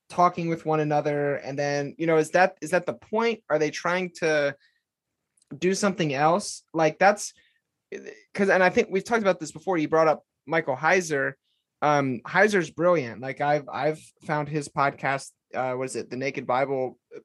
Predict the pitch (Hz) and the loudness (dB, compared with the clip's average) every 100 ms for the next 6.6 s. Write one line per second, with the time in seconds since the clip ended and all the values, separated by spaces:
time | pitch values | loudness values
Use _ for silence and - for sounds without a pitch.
0 | - 131 123 135 127 123 131 131 123 123 | -4 -4 -4 -6 -6 -6 -4 -2 -2 -4
1 | 139 151 151 156 160 156 135 190 208 131 | -2 0 4 4 4 2 2 0 0 -8
2 | 123 143 151 143 - 165 160 143 120 - | -4 -2 -2 -4 2 2 2 -2 -4 -6
3 | _ _ _ _ _ _ 151 147 131 113 | _ _ _ _ _ _ 4 4 2 -2
4 | - _ - 165 175 190 175 165 185 180 | -6 _ 0 4 6 6 4 2 -6 -6
5 | 175 160 143 202 226 233 196 156 151 - | -4 -4 -4 -4 -2 -2 4 4 4 0
6 | 143 143 143 139 143 | 0 2 -2 -4 -4